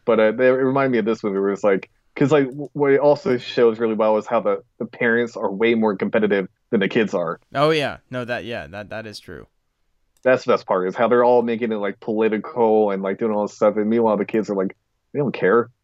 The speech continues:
Speaker 1: <laughs> Like, obviously the, the Bears don't care, but, uh, 'cause they're all the rejects and stuff. But, like, even the
Speaker 2: Right.
Speaker 1: other kids, it's like, you can tell just how, like, forced into it so many kids are, unfortunately. But, yeah, so I, that, that hit home to me where I was like,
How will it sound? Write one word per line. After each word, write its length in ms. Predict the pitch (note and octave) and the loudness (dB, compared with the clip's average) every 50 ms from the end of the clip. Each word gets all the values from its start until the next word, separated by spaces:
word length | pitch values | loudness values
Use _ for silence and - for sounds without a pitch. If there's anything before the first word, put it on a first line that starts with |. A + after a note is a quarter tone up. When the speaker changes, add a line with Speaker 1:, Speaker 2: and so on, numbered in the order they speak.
| _ _ _ _ _ _ | _ _ _ _ _ _
Speaker 1:
<laughs> 200 | - - - F3 | -8 -8 -2 0
Like, 300 | D#3 B2+ A3+ A3 - - - _ _ _ _ _ - | 2 2 2 0 -4 -10 -20 _ _ _ _ _ -2
obviously 420 | A#2+ C3 C3+ C3+ B2+ B2 C3 A#2+ | 0 2 2 2 2 0 0 0
the, 120 | G2+ G#2+ | 0 -2
the 120 | G2+ F#2 G2+ | -2 -4 -4
Bears 320 | - B2 B2+ B2 A2 - | -2 0 0 0 0 -2
don't 200 | - G2+ F#2 F#2 | -4 -4 -4 -4
care, 400 | - G#2 F#2 F2+ F2+ G2 G2 G2 | -6 -6 -4 -2 -2 -2 -2 -4
but, 200 | F#2+ - G#2+ G2+ G2 | -2 -2 0 2 2
uh, 180 | F#2+ F#2+ F#2+ | 2 2 0
'cause 160 | F#2 - A2+ | 0 -2 -2
they're 100 | G#2+ G#2+ | 2 2
all 100 | G#2 G2+ | 2 2
the 100 | F#2+ G2 | 2 0
rejects 500 | F#2 G2 G#2+ A2 G2+ - G2 F2 - - | 0 0 -2 -2 -2 -2 -4 -4 -4 -8
and 100 | - F#2+ | -12 -14
stuff. 300 | - - G2+ F#2+ F#2+ F#2+ - | -4 -2 0 0 0 2 2
But, 120 | A2 G#2 | 2 2
like, 140 | G2+ F#2+ G2 | 2 4 4
even 140 | B2+ B2+ A#2+ A2 | 2 2 2 2
the 60 | G#2+ | 2
Speaker 2:
Right. 80 | G#2+ | 2
Speaker 1:
other 80 | G#2 F2+ | 2 0
kids, 280 | - - F2+ F2 F#2 G2 | -2 -4 -6 -6 -8 -6
it's 80 | F#2+ | -2
like, 200 | G2+ F#2+ F#2+ F#2 - _ _ _ _ _ _ _ _ | 0 0 0 -2 -4 _ _ _ _ _ _ _ _
you 100 | B2 A#2 | 0 2
can 100 | A#2 A#2 | 2 2
tell 260 | - - B2+ A#2 A2 | 2 2 2 2 2
just 180 | G#2 G#2+ G#2 - | 0 -4 -4 -2
how, 180 | A#2+ A2 G#2 G2 | -2 0 0 0
like, 180 | G2+ F#2+ - | 0 -2 -4
forced 400 | _ _ - A2+ A2 G#2+ - - - | _ _ -2 0 0 0 -2 -2 -4
into 320 | G#2 G#2+ - - - G2+ G2 | -6 -6 -8 -8 -6 -4 -4
it 220 | F#2+ F#2 F#2 F#2+ | -4 -4 -6 -6
so 160 | - - A2+ G#2 | -2 -2 -2 0
many 200 | G#2 G2 F#2+ F#2+ | 0 -2 -4 -2
kids 260 | - A2+ G#2+ F#2+ - | 0 -2 -2 0 0
are, 180 | F#2+ F#2+ F#2 F#2 | -2 -2 -2 -2
unfortunately. 640 | F2+ - - G#2+ G#2 - G2 F#2 F#2 F#2 F#2 F#2 | -4 -2 0 0 0 0 -2 -2 -2 0 0 0
But, 260 | F2+ F#2+ F#2 F#2 F#2 - _ _ _ _ _ _ | 2 2 2 2 0 -2 _ _ _ _ _ _
yeah, 180 | G2 F#2 F2+ | 2 2 2
so 220 | F2 - B2+ A#2 A2 | 2 4 2 4 4
I, 140 | A2+ A2 G#2 | 4 2 2
that, 200 | G#2+ A#2 A#2 - | 2 0 0 2
that 140 | A2+ A#2 A2+ | 0 0 2
hit 120 | D#3+ - - | 2 0 0
home 180 | G#2+ G2+ G2 | -2 -4 -4
to 60 | F#2+ | -4
me 180 | F#2 F#2 F#2+ F#2+ | -4 -4 -4 -4
where 120 | F2+ F2+ | -2 -2
I 20 | F#2 | -4
was 100 | F2 - | -2 -4
like, 120 | F#2+ F#2+ | -6 -6